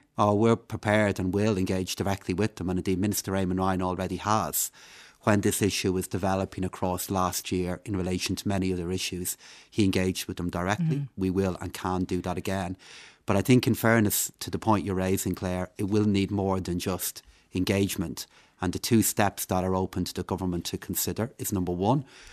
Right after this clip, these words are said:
Speaker 1: whether a level of windfall taxation will be needed, uh, if we do see profits begin to change in the way I've just described. And number two then, for any companies that would be associated with the state,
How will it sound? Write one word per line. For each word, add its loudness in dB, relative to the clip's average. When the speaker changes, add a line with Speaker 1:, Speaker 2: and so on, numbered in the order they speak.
Speaker 1:
whether 2
a 0
level 0
of -4
windfall -2
taxation -4
will -4
be -4
needed, -4
uh, -2
if 4
we 2
do -2
see -2
profits -4
begin -2
to -10
change -2
in -4
the -8
way -4
I've -4
just -8
described. -4
And 4
number 2
two 4
then, -2
for -8
any 4
companies -2
that -8
would -4
be -4
associated -4
with -8
the -6
state, -2